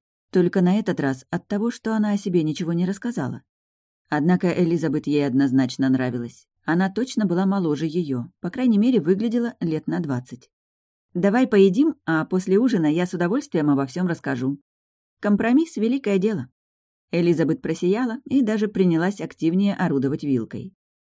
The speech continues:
Ровно в восемь тридцать в столовую вошла молодая женщина, которой на вид можно было дать не больше тридцати. На ней сидело такое же простое тёмное платье, как и на экономке.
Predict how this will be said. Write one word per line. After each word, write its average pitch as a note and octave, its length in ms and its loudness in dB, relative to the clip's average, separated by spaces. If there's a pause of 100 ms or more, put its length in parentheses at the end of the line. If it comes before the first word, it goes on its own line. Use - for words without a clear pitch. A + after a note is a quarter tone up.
(120)
Ровно A3+ 380 0
в F#3+ 40 -6
восемь F3+ 360 -2
тридцать C3 460 -6
в - 60 -20
столовую G3+ 480 -2
вошла F3 320 -2
молодая D#3 420 -2
женщина, C3 480 -2
которой F#3+ 340 -2
на F3 140 0
вид A#3+ 200 -2
можно G3+ 260 -2
было F3 160 0
дать F3 260 -4
не F#3+ 160 2
больше D3+ 300 -2
тридцати. G3 600 -6 (560)
На D#3 140 2
ней D3+ 180 2
сидело D3 380 -2
такое C#3+ 400 -4
же C3+ 100 -4
простое C#3+ 520 -6
тёмное C#3+ 400 0
платье, D3+ 420 -4
как D3 220 -6
и - 20 -2
на E3+ 160 0
экономке. F#3+ 560 -2